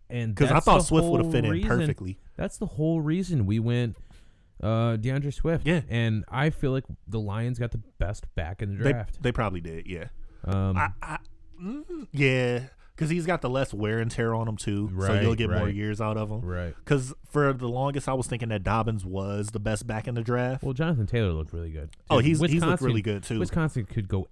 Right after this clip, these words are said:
Speaker 1: anywhere last year and just
Speaker 2: They
Speaker 1: run the
Speaker 2: could.
Speaker 1: ball down your throat,
Speaker 2: But
Speaker 1: dude.
Speaker 2: the way that Dobbins was running it
Speaker 1: Yeah.
Speaker 2: down people's throats, like, especially the Michigan game,
Speaker 1: Yeah.
Speaker 2: oh my God, they, there was no answer for him.
Speaker 1: Uh-huh.
Speaker 2: Like, he's just literally racking up two hundred yards like it's nothing.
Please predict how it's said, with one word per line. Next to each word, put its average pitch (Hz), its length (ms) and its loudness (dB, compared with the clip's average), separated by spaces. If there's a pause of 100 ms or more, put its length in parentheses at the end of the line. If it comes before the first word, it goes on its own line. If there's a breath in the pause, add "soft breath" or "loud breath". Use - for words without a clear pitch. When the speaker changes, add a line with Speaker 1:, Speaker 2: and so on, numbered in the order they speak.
Speaker 1:
anywhere 92 480 0
last 80 380 -10
year 82 100 -4
and 82 100 -6
just 87 160 -6
Speaker 2:
They 147 120 4
Speaker 1:
run 127 240 4
the 104 60 2
Speaker 2:
could. 82 60 -4
Speaker 1:
ball 92 200 0
down 87 140 0
your 80 100 -6
throat, 98 240 0
Speaker 2:
But 123 140 6
Speaker 1:
dude. 95 100 0
Speaker 2:
the 104 40 4
way 127 220 4
that 104 240 0
Dobbins 110 400 2
was 85 220 -10
running 90 380 -4
it 92 100 -8
Speaker 1:
Yeah. 85 180 -2
Speaker 2:
down 95 240 2
people's 92 320 0
throats, 92 420 -4
like, 104 160 -2
especially 135 460 2
the 98 80 -4
Michigan 127 460 -2
game, 147 320 -2 (240)
Speaker 1:
Yeah. - 80 -2
Speaker 2:
oh 113 180 4
my 87 200 -4
God, 80 500 -10
they, - 140 0 (520 soft breath)
there 104 300 4
was 123 160 4
no 117 180 0
answer 107 300 -4
for 95 240 -8
him. 82 140 -10 (100)
Speaker 1:
Uh-huh. 87 320 0
Speaker 2:
Like, 110 240 -6
he's 131 240 -2
just 117 180 -6
literally 120 300 -4
racking 104 420 -6
up 104 100 -4
two - 160 -6
hundred 104 200 -4
yards 92 400 -6
like 87 140 -10
it's 87 100 -12
nothing. 85 300 -10